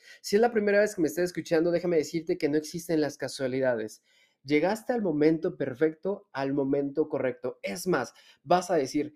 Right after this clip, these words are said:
"Yo siento que me vigilas, yo siento que este podcast es como si me estuvieras hablando a mí". Me siento tan identificado de lo que me dices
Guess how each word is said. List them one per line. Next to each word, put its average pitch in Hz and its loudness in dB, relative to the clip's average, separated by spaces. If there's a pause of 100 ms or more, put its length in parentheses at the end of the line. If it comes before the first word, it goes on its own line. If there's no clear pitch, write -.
(160)
"Yo 208 0
siento 226 -2
que 175 -6
me 147 -4
vigilas, 185 -4
yo 202 -2
siento 220 -4
que 185 -4
este 185 -4
podcast 190 -4 (240)
es - -6
como 226 0
si 226 -4
me 196 4
estuvieras 196 0
hablando 202 -2
a 190 2
mí". 196 2 (1000)
Me 180 8
siento 226 4
tan 202 2
identificado 180 2
de 190 6
lo 180 4
que 160 0
me 143 4
dices 160 0